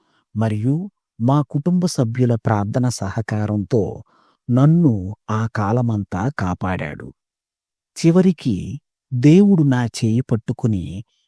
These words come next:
విశ్వాస మార్గంలోకి నన్ను తిరిగి నడిపించాడు.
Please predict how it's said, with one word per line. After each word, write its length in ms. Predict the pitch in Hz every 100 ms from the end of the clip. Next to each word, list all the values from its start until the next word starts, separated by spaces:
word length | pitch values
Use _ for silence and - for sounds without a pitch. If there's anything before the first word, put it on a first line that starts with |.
| -
విశ్వాస 580 | 123 - - 175 190 -
మార్గంలోకి 1080 | 143 120 110 117 110 104 101 98 90 - -
నన్ను 320 | 110 107 101 90
తిరిగి 400 | 107 98 92 101
నడిపించాడు. 880 | 85 82 80 - 82 - - -